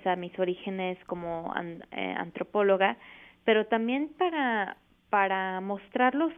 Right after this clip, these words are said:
como si fueran apuntes y no conclusiones. Eh, se, se presentan en una forma de acordeón que hace referencia a los códices aztecas,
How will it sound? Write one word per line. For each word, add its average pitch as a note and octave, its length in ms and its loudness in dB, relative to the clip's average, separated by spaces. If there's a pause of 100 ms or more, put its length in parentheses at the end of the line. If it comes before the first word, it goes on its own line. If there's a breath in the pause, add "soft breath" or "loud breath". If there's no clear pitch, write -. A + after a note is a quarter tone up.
como A3+ 220 0
si A3 140 -8
fueran D4 400 0
apuntes C4 760 2
y A3+ 60 -4
no G3 200 -6
conclusiones. F#3 920 -4 (240)
Eh, G3 300 -4 (180)
se, F#3+ 420 -2 (480 loud breath)
se A3 80 0
presentan B3 1080 -2 (100)
en G3+ 380 -8
una G#3+ 360 -6
forma G#3+ 440 -6
de G3+ 120 -2
acordeón G3 880 -2
que G#3 100 -6
hace G3+ 200 -8
referencia F#3 920 -2 (160)
a F3+ 200 6
los E3+ 460 4 (140)
códices G3 600 4
aztecas, G3+ 600 0